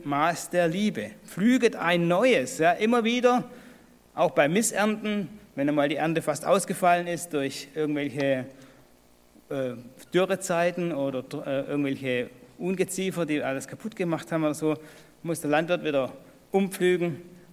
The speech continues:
und wieder Neues säen und in der Hoffnung, dass nächste Mal wieder was Gutes wächst. Unsere Aufgabe als Christen ist also hier nach diesem Vers,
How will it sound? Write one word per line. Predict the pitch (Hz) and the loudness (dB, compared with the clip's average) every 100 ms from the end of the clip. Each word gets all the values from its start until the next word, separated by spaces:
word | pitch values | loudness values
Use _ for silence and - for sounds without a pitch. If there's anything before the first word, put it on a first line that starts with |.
| - - | -20 -12
und | 131 | -4
wieder | 131 127 | -2 2
Neues | 147 208 202 - | 4 4 2 0
säen | 180 175 165 - - - - | 0 0 -2 -8 -20 -14 -4
und | 135 | -2
in | |
der | 135 | 0
Hoffnung, | 147 156 156 | 0 0 -2
dass | 147 | 0
nächste | 151 165 - | 0 0 2
Mal | 165 160 135 | 4 4 2
wieder | 170 190 147 120 - - - - _ _ | 0 4 2 2 -10 -20 -20 -20 _ _
was | 151 - | -2 0
Gutes | 160 139 127 - | -2 -2 -2 -6
wächst. | - - - - _ _ _ _ _ _ _ _ _ _ _ _ _ _ _ _ _ - | -10 -16 -18 -20 _ _ _ _ _ _ _ _ _ _ _ _ _ _ _ _ _ 4
Unsere | 220 240 180 | 4 6 4
Aufgabe | 233 247 240 | 4 6 6
als | 208 202 | 4 2
Christen | - 220 226 254 | 0 0 2 0
ist | 240 | 4
also | 220 220 | 4 4
hier | 196 226 233 226 - | 2 2 0 -8 -8
nach | 170 - - 170 | -8 -8 -12 -6
diesem | 180 185 170 | -2 -2 0
Vers, | 156 151 208 254 - | 2 4 4 2 -4